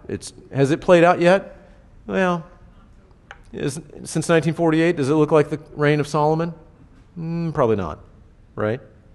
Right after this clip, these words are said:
But will it one day? You bet it will. You bet it will. Verse thirteen, "Thus says the Lord God,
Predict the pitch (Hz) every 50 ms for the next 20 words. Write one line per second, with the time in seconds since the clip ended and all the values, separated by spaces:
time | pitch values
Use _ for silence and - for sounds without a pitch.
0 | - - 113 98 110 123 131 139 147 147 147 147 151 151 160 170 180 185 175 -
1 | - - - - - - - - - - 107 104 101 117 123 120 98 95 90 85
2 | - - - - - - - - _ _ _ _ - - _ - - _ - 104
3 | 87 104 101 101 87 85 85 78 78 - - - - - - - - - - -
4 | - _ - - - _ _ _ - - 147 139 - - 151 143 139 - 147 131
5 | 117 110 113 113 107 - - 131 120 113 - 120 120 123 123 123 120 135 156 170
6 | 143 110